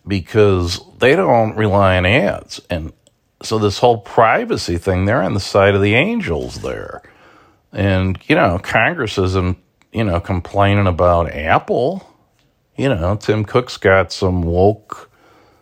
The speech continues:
uh, street cred due to his sexual orientation. So he ain't getting beat up. You don't see him getting dragged before Congress every half of,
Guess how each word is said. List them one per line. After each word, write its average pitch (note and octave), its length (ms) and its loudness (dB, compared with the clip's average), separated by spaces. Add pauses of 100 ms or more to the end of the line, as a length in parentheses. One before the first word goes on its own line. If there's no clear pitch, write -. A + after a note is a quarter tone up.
(480)
uh, D#2 500 -6
street - 520 -2
cred F#2+ 460 0
due F#2 180 -2
to F2 120 0
his E2+ 420 -2 (560)
sexual G#2 720 0
orientation. E2+ 1080 -4 (760)
So G2 1080 0 (500)
he A2+ 240 0
ain't G3+ 240 0
getting C#2 300 -4
beat C#2 240 -2
up. D#2 300 -2
You A2 120 2
don't D#3 200 2
see B2 240 -2
him C#3+ 180 2
getting F#2 240 0
dragged D#2+ 640 0
before C#2+ 400 -4
Congress F2 600 -2
every C#2 300 -8
half C2 340 -8
of, - 100 -12